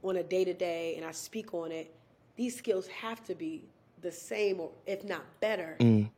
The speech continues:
Speaker 1: my spiritual life.
Speaker 2: You know,
Speaker 1: Because
Speaker 2: it
Speaker 1: in my spiritual life, we, we fighting, what, what, we, we going against witches and warlocks in the spirit.
Speaker 2: Wow.
Speaker 1: So if I'm, I'm up here in my, in my, my, my natural,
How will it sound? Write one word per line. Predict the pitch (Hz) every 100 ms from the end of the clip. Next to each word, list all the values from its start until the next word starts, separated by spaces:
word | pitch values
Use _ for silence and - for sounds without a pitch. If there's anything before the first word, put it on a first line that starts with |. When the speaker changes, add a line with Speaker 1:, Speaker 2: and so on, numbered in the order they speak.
| _ -
Speaker 1:
my | -
spiritual | - - 233 196 - 156
life. | 185 - - _ _ _ _ _ _ _ _ _ - 220
Speaker 2:
You |
know, | 139
Speaker 1:
Because | -
Speaker 2:
it | -
Speaker 1:
in | - -
my | - -
spiritual | 277 269 233
life, | 196
we, | 277
we | 277 311
fighting, | - 214 180 175 -
what, | - - -
what, | 262 -
we, | 240 285 359 - -
we | 285
going | 339 247 214
against | 202 202 196
witches | 240 214
and | 190 190
warlocks | 320 339 208 190
in | 208
the | 190
spirit. | - -
Speaker 2:
Wow. | 101 101 98 - _ _ _ _ _ _ _ _ _ _ -
Speaker 1:
So | 285
if | 262
I'm, | 302 392 -
I'm | 370 403
up | -
here | 330 359 294 233 202 -
in | 254
my, | 220 202 214
in | 220
my, | 190 180 - - - 190
my, | 196 185
my | 185 190
natural, | 214 330 381 233 160